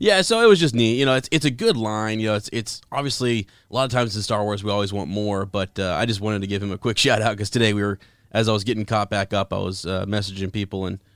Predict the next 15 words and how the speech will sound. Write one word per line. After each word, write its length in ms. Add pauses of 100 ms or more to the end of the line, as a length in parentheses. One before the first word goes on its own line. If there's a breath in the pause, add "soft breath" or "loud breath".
(280)
and 240
so, 340
um, 340 (180)
yeah, 180
so 140
thanks 260
for, 280 (560)
thanks 180
for 60
being 160
patient 320
with 80
us 140
as 120
I 220